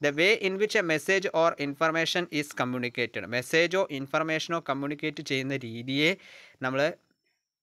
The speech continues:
അതിലെ വഴിയെ നമ്മൾ മീഡിയം എന്ന് പറയും. പ്രധാനപ്പെട്ട മീഡിയകൾ എന്ന് പറഞ്ഞാൽ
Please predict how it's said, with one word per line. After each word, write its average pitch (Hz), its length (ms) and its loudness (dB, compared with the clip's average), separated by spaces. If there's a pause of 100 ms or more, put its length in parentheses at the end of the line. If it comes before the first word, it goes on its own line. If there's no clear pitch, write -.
അതിലെ 143 320 0
വഴിയെ 131 400 4
നമ്മൾ 151 280 0
മീഡിയം 160 480 2
എന്ന് 139 140 -2
പറയും. 120 260 -2 (300)
പ്രധാനപ്പെട്ട 180 540 0
മീഡിയകൾ 151 460 0
എന്ന് 147 160 -2
പറഞ്ഞാൽ 135 260 -2